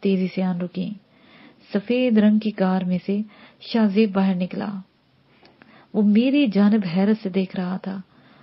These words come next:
उसके चेहरे पर मुस्कुराहट थी। मेरी तवज्जो बटी और शायद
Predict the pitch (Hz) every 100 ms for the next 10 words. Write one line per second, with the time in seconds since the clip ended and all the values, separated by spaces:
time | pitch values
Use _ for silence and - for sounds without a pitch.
0 | _ _ - - 208 - 226 233 220 214
1 | 214 220 - 202 196 196 - 214 190 -
2 | _ _ _ _ _ _ 185 190 202 202
3 | 196 185 170 185 175 170 - 180 - -
4 | - - 196 196 - 202 208